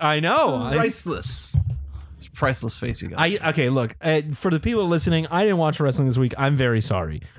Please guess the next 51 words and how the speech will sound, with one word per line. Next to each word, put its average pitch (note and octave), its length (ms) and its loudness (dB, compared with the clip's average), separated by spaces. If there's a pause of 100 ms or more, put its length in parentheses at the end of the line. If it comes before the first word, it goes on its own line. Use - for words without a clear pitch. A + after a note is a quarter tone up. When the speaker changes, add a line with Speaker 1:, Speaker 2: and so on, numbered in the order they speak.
Speaker 1:
Rocky C#3+ 540 2
almost A#2 400 0
finished C#3+ 360 2
it, G2+ 160 -4
so A#2+ 140 2
he C#3 140 4
could G#2+ 100 0
have G2+ 100 -4
talked F2+ 260 -6
about G1+ 200 -8
it. - 100 -12 (440)
Speaker 2:
No, D#3 60 0
I D3 100 4
didn't A#3 180 2
almost D3+ 320 2
finish A#2+ 300 -2
it. - 100 -8 (320)
I B2 60 -2
started B2+ 460 2
N B2 120 -2
X - 180 -6
T. - 200 -4 (360)
<laughs> - 360 -18
I B2+ 80 -2
did C#3 120 2
not C3+ 140 2
finish A2 360 -4
N G#2+ 80 -2
X B2 80 -2
T. C3 40 2
Speaker 1:
I D3 40 4
at D3+ 60 2
least D#3 220 2
know A#2 200 2
what C3+ 120 2
happened E2 280 -4
in G#1+ 100 -12
N - 120 -12
X - 220 -18
T. - 80 -18 (960)
Speaker 2:
Eh. E4+ 400 -8 (1300)
I F3 80 0
know G#3 120 2
there F#3+ 120 2
was D3+ 120 0
a C3+ 40 -2
spirit C3 380 -4
bomb. B2 300 -10 (140)
That's C3+ 180 -12
about A#2+ 240 -14
it. C3+ 140 -14